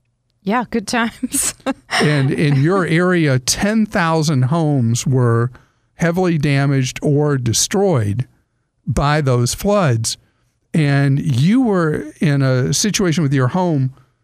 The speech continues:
Speaker 2: where you were in a floodplain, but you had a relatively minor creek behind your home. And if I remember right, correct me where I'm wrong, there were twenty-two inches of rain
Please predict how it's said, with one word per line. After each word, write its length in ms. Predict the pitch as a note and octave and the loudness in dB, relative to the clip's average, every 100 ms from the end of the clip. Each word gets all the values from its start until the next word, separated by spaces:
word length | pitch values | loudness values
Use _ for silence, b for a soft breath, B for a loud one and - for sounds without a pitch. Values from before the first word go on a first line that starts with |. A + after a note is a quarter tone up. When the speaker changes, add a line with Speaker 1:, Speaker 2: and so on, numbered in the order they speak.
| b - | b -4
Speaker 2:
where 240 | D3+ C#3+ | 0 0
you 260 | C#3+ E3+ G#3+ | 0 0 0
were 160 | D3 | -2
in 240 | - F#3 A#3+ | -2 0 0
a 60 | |
floodplain, 600 | - - C#3+ C3+ F#3 F3+ | -2 -2 -2 -2 -2 -2
but 120 | G3+ | 0
you 100 | B3 | 0
had 140 | D4 B3 | 2 0
a 60 | |
relatively 580 | D#3+ D3+ F#3 G3+ E3+ D3 | 2 2 0 0 0 0
minor 440 | B2+ C3 D3 C#3+ A#2+ | 2 2 2 0 -2
creek 400 | - E3+ D3+ - | -2 -2 -2 -2
behind 460 | A#2+ D3 C#3 C3 | -2 0 2 0
your 160 | B2 A2 | 0 0
home. 520 | G3+ G3 C#3+ A2+ B2+ b b b b b b | 0 0 2 0 -2 b b b b b b
And 380 | E3 D#3 C#3+ C3+ | -2 0 0 0
if 160 | C3+ F3 | -2 -2
I 120 | E3+ | 0
remember 420 | F#3 D#3 E3 E3 | 0 0 0 0
right, 240 | C#3+ B2+ C3 | 0 0 0
correct 240 | F#3 F3+ | -2 0
me 80 | E3+ | 0
where 160 | D3+ | 0
I'm 160 | C3+ C3+ | 2 2
wrong, 160 | C3 B2 | 2 2
there 120 | A#2+ | 2
were 100 | B2 | 0
twenty-two 640 | - - F3+ G#3+ - G3 | -2 -2 0 0 0 0
inches 380 | E3+ F3+ F3 D3 | 0 0 0 0
of 100 | C#3 | 0
rain 440 | B2 C3+ D3+ D#3+ | 0 2 2 0